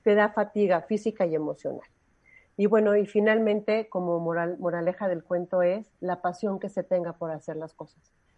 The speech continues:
y sobre todo por servir a los demás. Entonces, todas estas habilidades de las que hemos hablado, ojalá las hayan, bueno, y si no que lo escuchen el podcast después,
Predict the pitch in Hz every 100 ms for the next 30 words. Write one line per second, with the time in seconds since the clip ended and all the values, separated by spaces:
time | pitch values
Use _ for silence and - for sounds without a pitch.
0 | _ 202 214 185 190 214 214 254 - 185
1 | - 175 180 175 165 156 160 156 156 _
2 | _ _ _ _ _ _ 247 247 240 311
3 | 349 330 294 277 240 202 180 185 180 190
4 | 180 160 156 180 180 175 160 156 160 170
5 | - - 190 214 226 185 196 202 208 202
6 | 180 175 - 190 - 202 - 180 170 -
7 | - - 196 190 170 151 180 - 170 160
8 | - 190 196